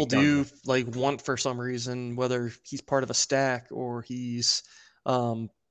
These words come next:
Speaker 2: just desirable for other reasons? He's very good looking, you know, like, uh, they,
Speaker 1: You want
Speaker 2: people
Speaker 1: Michael
Speaker 2: may wanna
Speaker 1: Bradley.
Speaker 2: Yeah, right. Yeah.
Speaker 1: You want
Speaker 2: I
Speaker 1: your
Speaker 2: want my
Speaker 1: Bradley unique.
Speaker 2: I want my Bradley unique. <laughs>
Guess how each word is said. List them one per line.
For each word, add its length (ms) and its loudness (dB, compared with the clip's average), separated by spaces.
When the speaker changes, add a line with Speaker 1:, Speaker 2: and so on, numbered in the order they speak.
Speaker 2:
just 260 0
desirable 520 6
for 140 -2
other 220 0
reasons? 540 -4
He's 180 -4
very 260 4
good 220 2
looking, 320 -4
you 100 -4
know, 340 -2
like, 240 -2
uh, 300 6
they, 60 8
Speaker 1:
You 60 8
want 160 10
Speaker 2:
people 0 -
Speaker 1:
Michael 140 10
Speaker 2:
may 120 12
wanna 200 12
Speaker 1:
Bradley. 220 -4
Speaker 2:
Yeah, 320 8
right. 480 4
Yeah. 280 4
Speaker 1:
You 80 0
want 140 2
Speaker 2:
I 40 6
Speaker 1:
your 60 6
Speaker 2:
want 120 8
my 80 10
Speaker 1:
Bradley 100 4
unique. 400 -4
Speaker 2:
I 80 4
want 220 4
my 80 6
Bradley 460 2
unique. 420 -2
<laughs> 40 -8